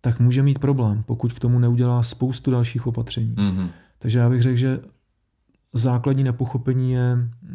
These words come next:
Speaker 1: v tom tvým, eh, životním příběhu. A nejde jenom o dietní historii, jde o to, jaký máš pohybový návyky, jestli seš prostě neustále jako v intériu zavřenej bez přístupu světla,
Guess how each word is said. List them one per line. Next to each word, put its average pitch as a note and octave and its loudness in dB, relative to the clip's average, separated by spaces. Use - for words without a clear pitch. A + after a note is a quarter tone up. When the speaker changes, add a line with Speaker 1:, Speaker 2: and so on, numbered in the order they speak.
Speaker 1:
v A#2+ -4
tom B2 0
tvým, B2 0
eh, B2 -6
životním A#2+ 0
příběhu. A2 0
A A#2 0
nejde B2 4
jenom B2+ 0
o B2 0
dietní A#2+ 0
historii, B2 -2
jde A#2 -2
o A2+ -2
to, A#2 0
jaký A#2+ -2
máš A#2 2
pohybový A#2 0
návyky, A2+ 0
jestli A#2 -4
seš A#2 -4
prostě A#2+ -2
neustále A#2 2
jako A2+ 0
v A#2+ -4
intériu A#2 2
zavřenej A2+ 0
bez G#2+ -4
přístupu A#2 -4
světla, A2+ -2